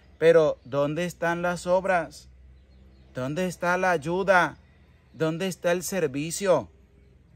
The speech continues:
para con la otra persona? Todos tenemos fe, pero no todos la llevamos a la práctica. Todos podemos tener fe, pero ¿dónde están las obras?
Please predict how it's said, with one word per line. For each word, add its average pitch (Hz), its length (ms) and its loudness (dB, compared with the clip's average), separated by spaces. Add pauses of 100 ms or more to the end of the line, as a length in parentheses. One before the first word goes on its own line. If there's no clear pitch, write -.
(320)
para 170 320 8
con 165 180 0
la 151 220 6
otra 170 340 6
persona? 156 640 -2 (320)
Todos 160 420 6
tenemos 185 560 0
fe, 208 340 0 (380)
pero 165 360 4
no 147 220 0
todos 160 460 4
la 175 120 -2
llevamos 170 500 2
a 170 80 0
la 170 180 2
práctica. 190 680 0 (600)
Todos 180 440 8
podemos 170 580 2
tener 175 400 0
fe, 214 400 2 (320)
pero 170 320 4
¿dónde 147 480 -2
están 180 440 -2
las 185 260 -2
obras? 190 580 0